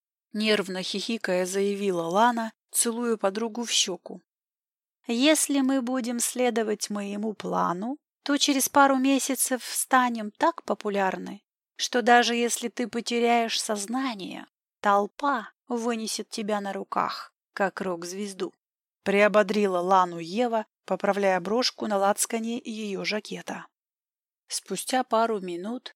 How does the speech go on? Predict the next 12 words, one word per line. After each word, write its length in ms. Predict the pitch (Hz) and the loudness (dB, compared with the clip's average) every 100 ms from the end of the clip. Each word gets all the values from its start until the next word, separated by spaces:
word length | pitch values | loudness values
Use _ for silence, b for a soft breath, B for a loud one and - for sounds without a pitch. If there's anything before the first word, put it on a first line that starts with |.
| _ | _
девушки 580 | 196 226 240 240 - 240 | -6 -2 -2 0 -2 -2
с 100 | 226 | -6
трепетом 480 | - 226 240 233 233 | 0 0 0 -6 -8
и 120 | 247 | -4
радостью, 520 | 208 202 208 - - | 0 0 -2 -8 -8
которые 440 | - 214 220 220 214 | -6 -4 -2 -2 -2
знакомы 480 | 226 220 226 214 | -4 -4 -4 -4
только 320 | 214 220 202 208 | -4 -4 -2 -4
первокурсникам, 960 | 214 208 214 - 208 - 202 - 190 - _ - | -2 -2 -4 -4 -8 -6 -8 -6 -8 -10 _ -10
зашли 640 | 202 214 - 226 233 254 | -2 0 2 0 -2 -2
в 160 | 233 202 | -6 -6
университет, 1000 | 208 208 208 208 - 196 190 175 - - | -6 -4 -2 -2 -6 -6 -6 -6 -8 -20